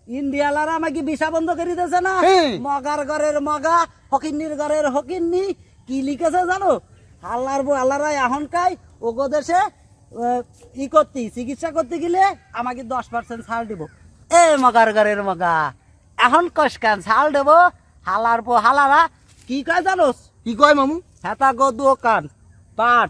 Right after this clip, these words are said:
Speaker 1: বেগুন বন্ধ হয়ে যেতে আছে, মানুষ না খাই থাকতে আছে। ও বগার ঘরের মগা, এখন না খাই থাকস কিল্লাই, হ্যাঁ? মনে করছ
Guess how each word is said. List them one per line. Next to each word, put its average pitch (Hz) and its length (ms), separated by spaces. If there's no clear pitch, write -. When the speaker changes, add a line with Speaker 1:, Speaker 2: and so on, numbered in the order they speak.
Speaker 1:
বেগুন 240 400
বন্ধ 254 260
হয়ে 294 120
যেতে 240 280
আছে, 160 260
মানুষ 220 360
না 247 180
খাই 269 160
থাকতে 254 340
আছে। 160 240
ও 339 200
বগার 254 400
ঘরের 240 320
মগা, 190 440
এখন 254 240
না 269 220
খাই 247 140
থাকস 190 300
কিল্লাই, 143 420
হ্যাঁ? 311 280
মনে 233 260
করছ 247 320